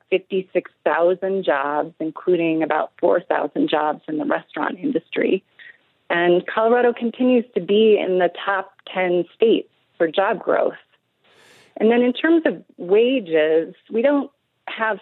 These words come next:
full data yet on what the effect has been on wages. But what we do know is that looking at wage trends over time, that this,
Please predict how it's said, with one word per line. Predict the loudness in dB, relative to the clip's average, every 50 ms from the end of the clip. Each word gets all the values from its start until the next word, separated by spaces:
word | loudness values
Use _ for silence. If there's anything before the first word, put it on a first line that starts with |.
| _ -2
full | 0 2 2 2 0
data | -2 -2 -2 0 0 0 0 0 0 2 2
yet | 2 2 2 2 0 -2
on | -2 -2 0 0 0 -2 -2 0
what | 0 0 0 -2 -2 0
the | 0 0
effect | 0 0 -2 -6 -6 -6 -6 _ -10 -6
has | -4 -4 -4
been | -2 -2 -2 0 0
on | 0 -2 -2 -4
wages. | -2 -2 -2 -2 0 2 2 2 2 2 -2 -6 _ _ -20 -20 -20 -20 _ _ _ _ _ _
But | 0 2 4
what | 4 2 2 2
we | 0 -2
do | -2 -2 0 2 4 4 4
know | 4 2 2 0 0 0 0 0 0 -2 -2
is | -4 -6 -6 -6 -6 _
that | -2 0 0 0 -2 -2 -4 -4 -2
looking | 0 2 0 0 0 -2 0 0 2
at | 2 0 0 2
wage | 2 4 4 2 2 -2 -6 -14 -12
trends | -8 -8 -6 -6 -4 -2
over | 0 0 0 0 -2 -4 -4 -10 -8 -4
time, | -2 0 0 0 -2 -2 -2 -4 -8 -10 _ _ _ _ _ _ _ _ -2
that | -2 -2 0 2
this, | 0 0 0